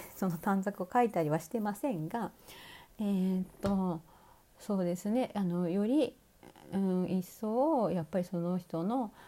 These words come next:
魅力を輝かせるみたいなことでね、えーっと、まあ、最終形態、あの、世界平和ですよ、本当に。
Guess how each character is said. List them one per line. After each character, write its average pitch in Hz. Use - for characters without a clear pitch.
魅 170
力 175
を 254
輝 175
か 175
せ 170
る 226
み 175
た 156
い 156
な 175
こ 180
と 175
で 254
ね、 339
え -
ー 160
っ -
と、 151
ま 170
あ、 160
最 254
終 240
形 226
態、 -
あ 196
の、 156
世 180
界 165
平 165
和 135
で 127
す -
よ、 151
本 147
当 156
に。 156